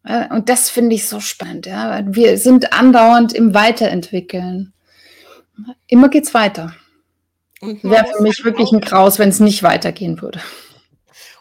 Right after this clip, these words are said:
Speaker 2: Und ich finde, man muss halt auch einfach umsetzen. Nicht bloß immer Ja, Ja sagen, sondern auch
Speaker 1: Klar.
Speaker 2: einfach mal umsetzen. Das ist schon ein wichtiges Thema, denke ich, auch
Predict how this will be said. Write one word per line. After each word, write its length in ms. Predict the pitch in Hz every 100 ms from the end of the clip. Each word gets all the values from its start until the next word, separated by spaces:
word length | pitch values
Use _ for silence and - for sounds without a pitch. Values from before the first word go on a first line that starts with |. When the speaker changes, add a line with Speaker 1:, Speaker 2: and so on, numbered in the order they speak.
| -
Speaker 2:
Und 200 | 226 254
ich 120 | 269
finde, 280 | 311 294 294
man 140 | 269
muss 240 | 254 294
halt 220 | 277 254 233
auch 140 | 226
einfach 500 | 170 190 214 277 -
umsetzen. 760 | 277 262 - 147 131 _ 151 _ _ _ _ _ _ _ _ _ -
Nicht 240 | 226 262
bloß 200 | 285 294
immer 180 | 262 214
Ja, 280 | 185 180 185
Ja 380 | 185 165 170
sagen, 440 | 214 262 262 269 302
sondern 440 | - 247 240 226
auch 140 | 185 180
Speaker 1:
Klar. 120 | 190
Speaker 2:
einfach 400 | 202 196 233 -
mal 200 | 262 285 262
umsetzen. 720 | 240 208 - 147 _ - 170
Das 280 | - - _ _ _ _ - - - -
ist 380 | 262 - - -
schon 380 | - 370 415 302
ein 80 | 190
wichtiges 600 | 208 208 - 165 165 -
Thema, 420 | _ 170 165 156 156 -
denke 400 | 156 160 160 147
ich, 240 | 156 - _ -
auch 260 | 151 156